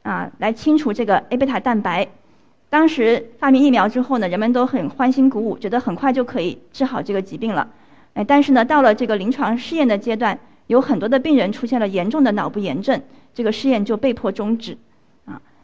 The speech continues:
那么我们到底要怎么样来治好这个疾病呢？我想借用这个孙子的几个观点。首先还是要知己知彼，百战不殆。我们所以没有发明一个更好的药物，就是因为我们还不知道它的病因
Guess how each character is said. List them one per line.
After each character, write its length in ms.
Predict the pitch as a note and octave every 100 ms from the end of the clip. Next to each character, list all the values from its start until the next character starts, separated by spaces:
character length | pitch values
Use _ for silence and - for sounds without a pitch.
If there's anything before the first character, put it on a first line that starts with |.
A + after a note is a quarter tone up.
| _
那 80 | D#4
么 100 | E4
我 60 |
们 80 | A#3+
到 160 | E4 D4
底 80 | A#3+
要 160 | A3+
怎 160 | A3+ G3+
么 80 | D#3
样 180 | C4
来 140 | A#3+ F#3
治 220 | - C4+
好 180 | B3 F3
这 100 | G3+
个 80 | G3
疾 200 | - -
病 180 | B3+
呢？ 180 | A3 F#3 - - _ _ _
我 80 | A#3
想 160 | A3+
借 160 | G3+ D4
用 140 | B3
这 100 | A#3
个 120 | A#3 A3
孙 260 | D4+ D4+
子 100 | D4+
的 200 | F#3 F3
几 260 | G#3 - F#3+
个 80 | F#3
观 260 | B3+ C#4+
点。 220 | C#4 - - _ _ _
首 160 | - G3
先 220 | G3 C#4+
还 160 | D4 G3+
是 100 | C4
要 160 | A#3
知 280 | F3+ - C#4+
己 180 | C4+ F3+
知 160 | - B3+
彼， 220 | B3+ D#3+
百 160 | -
战 200 | - A#3+
不 80 | A3+
殆。 240 | G#3+ D4 - - _ _ _
我 80 | -
们 140 | B3
所 160 | C#4+ C4
以 120 | E4
没 120 | A#3+
有 100 | A#3+
发 160 | G3+ C4
明 140 | B3+
一 40 | A3
个 80 | A3
更 160 | C#4+ C#4+
好 180 | A3+
的 80 | D3
药 220 | G3+ A#3+
物， 120 | G3+ -
就 160 | C4+
是 100 | B3+
因 40 | C4
为 80 |
我 20 | G#3
们 80 |
还 200 | G3 -
不 100 | A#3+
知 140 | C#4 D4+
道 120 | C#4+
它 160 | - G#3+
的 120 | G3+
病 240 | - A#3
因 200 | G#3+ G#3